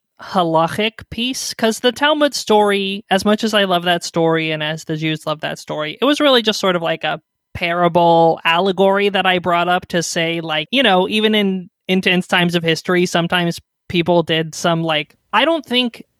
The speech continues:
this would be deceitful on your behalf, listener," but rabbis went as far as to just, like, out and out lie to, like, deal with situations. So I think you're in good company to just not share certain things about your viewpoint.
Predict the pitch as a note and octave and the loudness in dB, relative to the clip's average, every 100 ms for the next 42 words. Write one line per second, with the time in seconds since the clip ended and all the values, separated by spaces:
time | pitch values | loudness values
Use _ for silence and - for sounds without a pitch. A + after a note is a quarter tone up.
0 | _ E3 G3+ - G#3 F#3+ G3 F#3 F3+ G3 | _ 0 0 2 0 0 -2 -4 -4 -4
1 | F#3 - G3+ F3 F3 E3 E3 F#3+ G#3+ G#3+ | -4 0 2 2 0 0 0 2 2 2
2 | G#3+ G#3+ A3 A#3 B3 A#3+ G#3 F#3+ F3 - | 0 0 -2 -2 0 0 2 2 0 -4
3 | - F3+ G#3 A#3 A3 G3+ G3 G3+ F3+ F3 | -4 2 4 4 2 2 2 0 0 0
4 | F#3 F#3 F3+ F3 - F3 F3+ F3 E3 D#3+ | 2 4 4 2 2 2 2 0 0 0
5 | E3+ E3 E3 D#3+ D#3 D#3+ D3+ D3 D3 D3+ | 0 -2 -2 -2 0 0 -2 0 0 -2
6 | - D#3 D3+ D3+ - D#3+ D3+ D#3 D#3 - | -2 -2 0 -2 -2 -4 -2 -4 -6 -8
7 | D#3+ D#3+ D#3 D#3+ - F3 - - D#3 D#3 | -4 -4 -4 -6 -8 -8 -4 0 2 0
8 | - _ _ - E3 E3+ E3 - E3 D3+ | -4 _ _ -6 -4 -2 -2 0 0 2
9 | D3 D3+ _ _ - F#3+ F#3 E3+ F#3 F3+ | 0 -4 _ _ -2 0 2 2 2 2
10 | - F3 F3+ E3 E3 D#3 - E3 D#3 D#3 | 0 0 0 -2 -2 -4 0 2 2 0
11 | D#3+ D#3 - - - E3+ E3+ D#3 - _ | -2 -2 -4 -14 -6 0 0 -2 -6 _
12 | _ _ - - E3 D3 D3 - D#3+ D#3+ | _ _ -4 0 0 0 -2 -2 -2 -4
13 | D#3 D#3 D#3+ E3 - - E3 D#3+ C#3+ D#3+ | -8 -10 -12 -16 -16 -8 -2 -2 -2 -4
14 | D3+ D3+ D#3 D3+ D3+ | -4 -6 -6 -8 -8